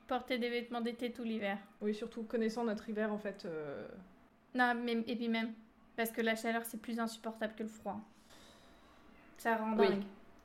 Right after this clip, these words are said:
Speaker 2: c'est vrai. Bah,
Speaker 1: Et
Speaker 2: t'étais
Speaker 1: même
Speaker 2: pas loin toi déjà.
Speaker 1: même si tu, t'as froid,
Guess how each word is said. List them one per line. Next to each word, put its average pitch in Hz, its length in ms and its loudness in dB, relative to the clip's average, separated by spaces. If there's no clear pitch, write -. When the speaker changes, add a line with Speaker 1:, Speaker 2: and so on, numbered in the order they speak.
Speaker 2:
c'est 214 100 -2
vrai. 160 240 2
Bah, 175 240 4
Speaker 1:
Et 202 40 -8
Speaker 2:
t'étais 247 60 2
Speaker 1:
même 247 140 6
Speaker 2:
pas 214 80 10
loin 180 180 4
toi 175 140 -6
déjà. 170 180 -6
Speaker 1:
même 269 280 8
si - 240 0
tu, 254 500 -2
t'as 233 140 6
froid, 262 520 2